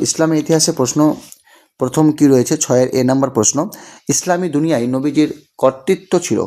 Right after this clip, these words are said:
এটা হবে দশ বছর, এক নাম্বার উত্তর। ঠিক আছে, তারপরে পবিত্র খলিফাদের আমলে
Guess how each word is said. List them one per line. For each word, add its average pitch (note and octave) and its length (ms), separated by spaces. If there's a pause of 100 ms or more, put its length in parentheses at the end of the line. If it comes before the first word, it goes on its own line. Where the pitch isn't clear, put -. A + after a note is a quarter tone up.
(120)
এটা C#3+ 140
হবে C3 220 (460)
দশ C3 240 (100)
বছর, G#2+ 420 (920)
এক A#2+ 200
নাম্বার C#3 220
উত্তর। F2 320 (1300)
ঠিক D#3 120
আছে, C#3+ 160 (1400)
তারপরে D3+ 380 (380)
পবিত্র F3 300 (100)
খলিফাদের D#3+ 500
আমলে C3 380